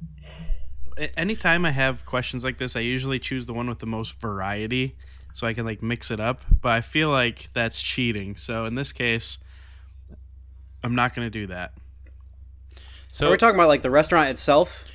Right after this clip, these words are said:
Speaker 2: No, no, like, just
Speaker 3: Or
Speaker 2: the
Speaker 3: just, like,
Speaker 2: one
Speaker 3: the
Speaker 2: thing.
Speaker 3: food?
Speaker 2: I'll, I'll give you an example. The reason I was thinking about this
Speaker 3: Okay.
Speaker 2: is on the way back from the Tigers game, we stopped at Taco Bell, and, uh, first time I've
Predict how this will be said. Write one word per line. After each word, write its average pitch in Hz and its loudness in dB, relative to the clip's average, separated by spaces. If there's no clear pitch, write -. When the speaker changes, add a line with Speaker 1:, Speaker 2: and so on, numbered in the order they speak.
Speaker 2:
No, 151 4
no, 143 4
like, 127 2
just 139 0
Speaker 3:
Or 151 8
Speaker 2:
the 147 6
Speaker 3:
just, 120 2
like, 147 10
Speaker 2:
one 139 -2
Speaker 3:
the 127 0
Speaker 2:
thing. 127 2
Speaker 3:
food? 143 -6
Speaker 2:
I'll, 160 4
I'll 156 2
give 156 2
you 151 0
an 147 0
example. 110 -4
The 131 -4
reason 190 2
I 214 2
was 165 -2
thinking 160 -2
about 120 -2
this 117 0
Speaker 3:
Okay. - -6
Speaker 2:
is 113 -6
on 143 -2
the 147 -2
way 147 2
back 131 4
from 135 -6
the 113 -6
Tigers 123 4
game, 104 -4
we 123 -4
stopped 131 4
at 117 -2
Taco 120 0
Bell, 104 -4
and, 110 -2
uh, 104 -4
first - -4
time 208 -6
I've 143 -4